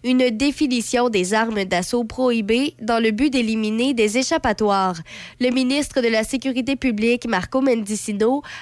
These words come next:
a levé le voile hier sur la nouvelle mouture d'amendement. Les libéraux avaient reculé en février dernier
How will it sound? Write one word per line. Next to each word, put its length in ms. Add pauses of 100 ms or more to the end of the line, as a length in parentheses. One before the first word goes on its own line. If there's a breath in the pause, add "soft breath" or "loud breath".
a 120
levé 320
le 60
voile 340
hier 500
sur 280
la 120
nouvelle 400
mouture 460
d'amendement. 680 (320 loud breath)
Les 140
libéraux 480
avaient 220
reculé 600
en 80
février 500
dernier 560